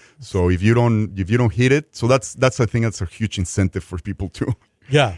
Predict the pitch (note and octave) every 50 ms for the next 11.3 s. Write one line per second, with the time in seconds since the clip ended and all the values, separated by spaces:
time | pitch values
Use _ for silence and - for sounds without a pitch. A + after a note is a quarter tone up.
0 | - _ - - - D3 C3 A#2+ A#2 B2+ C3 B2+ - - E3 D3+ C#3+ C#3+ D3 D3+
1 | D3 E3 F3+ E3+ D#3+ D#3 D3 C#3 D3+ C#3 C3+ - - C#3+ C3 A2+ A2+ C3 A#2+ A#2+
2 | A2+ A2 A2 - - - - A2 G2+ G2+ G#2+ _ _ _ _ - A2 G#2+ G#2 G#2+
3 | B2 D3 - - - B2 C3 B2+ B2+ B2 A#2+ A2 - A#2+ - - - B2+ A2+ A2
4 | - - A#2+ A2 G#2 - - - A2 G#2 G2+ G2 G#2 - - C#3 D#3+ D#3+ D3+ D3+
5 | D3+ - A3 G#3+ G#3 G#3 F#3+ - - _ _ _ _ _ D#3+ - A#3 A3 - G3
6 | F#3+ E3+ D#3 D3 C3 - - - F#3+ D3+ G#2 F2+ F2 G2+ B2 C3+ C#3 C3+ D3 D#3
7 | D#3+ F#3 F3+ D#3+ - D#3 - - D3+ C#3+ C#3 C3+ C3 B2+ C3 B2+ A#2 _ _ _
8 | _ _ _ _ _ _ _ _ _ C3 B2 A2+ - D3+ D3+ D3 - - - -
9 | D#3+ C#3 C3+ - D3 C3 C3+ B2 A#2+ B2 B2 C3 B2+ A#2+ A#2 A#2+ A2+ A2+ A#2+ B2+
10 | B2+ B2+ B2+ B2 A#2 A2+ A#2 A#2+ B2 A#2+ - - D3+ D3+ C#3+ B2 A#2 A#2 A#2 A2+
11 | A2+ A2+ - - A#2+ A2+